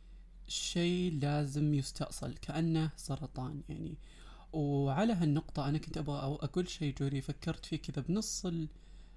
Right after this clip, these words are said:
وإحنا نسجل يعني، ما، حتى ما جهزنا له، بس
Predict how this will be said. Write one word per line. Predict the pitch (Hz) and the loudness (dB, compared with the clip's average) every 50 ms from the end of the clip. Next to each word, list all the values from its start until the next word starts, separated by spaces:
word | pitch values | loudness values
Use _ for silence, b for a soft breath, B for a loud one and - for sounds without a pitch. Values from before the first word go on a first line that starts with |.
| - - - | -16 -6 -4
وإحنا | 160 160 147 165 151 | -2 2 4 4 4
نسجل | 139 139 - 156 139 139 - - 117 - | 2 2 0 -2 -2 -2 -6 -10 -10 -8
يعني، | - 143 139 127 | -6 -4 -2 0
ما، | 135 160 165 | 0 0 0
حتى | 151 - 175 - 170 | 0 -2 -2 0 2
ما | 160 160 160 | 2 2 2
جهزنا | - 151 135 139 147 143 139 - 143 147 143 131 | 2 0 0 0 0 0 0 2 2 2 2 0
له، | 127 139 135 - - | -2 -4 -6 -6 -6
بس | 143 - - - - | -6 -6 -6 -8 -10